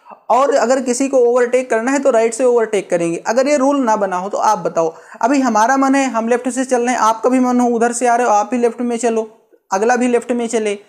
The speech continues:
जब जिसका मन हो तब राइट में चले, क्या होगा? एक्सीडेंट, ठीक है। तो अब इस, इस एक्सीडेंट से बचने के लिए क्या किया गया है?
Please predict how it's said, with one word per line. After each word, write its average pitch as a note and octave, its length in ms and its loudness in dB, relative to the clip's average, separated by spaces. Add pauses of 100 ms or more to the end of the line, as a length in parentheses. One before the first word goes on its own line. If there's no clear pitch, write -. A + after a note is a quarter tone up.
(100)
जब G#3+ 140 -2
जिसका A#3 260 -4
मन A#3+ 120 -2
हो A#3+ 60 0
तब A#3 120 0
राइट G#3+ 260 0
में A#3 100 -6
चले, B3 220 -6
क्या B3 160 -2
होगा? G3 320 -4
एक्सीडेंट, G3 500 -2 (420)
ठीक C#4+ 180 -4
है। F#3 80 2 (220)
तो - 300 -4
अब - 320 -2
इस, A3+ 180 -2
इस A#3+ 360 -4
एक्सीडेंट A#3+ 400 -2
से C#4 80 -2
बचने C4 280 -2
के C4 60 -4
लिए C4+ 120 -2
क्या B3+ 160 0
किया G#3 180 -2
गया F3+ 180 0
है? E3+ 340 -4